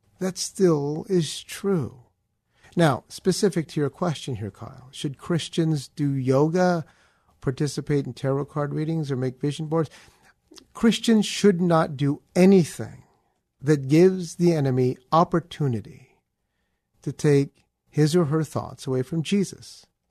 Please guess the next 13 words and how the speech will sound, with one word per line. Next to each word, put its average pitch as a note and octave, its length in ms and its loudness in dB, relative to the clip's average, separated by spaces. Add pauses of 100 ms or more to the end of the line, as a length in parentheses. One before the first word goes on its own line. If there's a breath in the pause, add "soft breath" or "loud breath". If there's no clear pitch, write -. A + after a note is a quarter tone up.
(300 loud breath)
You F3+ 160 6
don't A3 540 2
want F3 380 2
to E3+ 380 -2
open G3+ 560 4
the F#3+ 120 4
door B2 840 0 (1500)
to F3 140 0
demonic D#3 500 2
activity C#3 480 -6
in B2+ 60 -4
your B2+ 200 -2
life. A#2+ 380 -8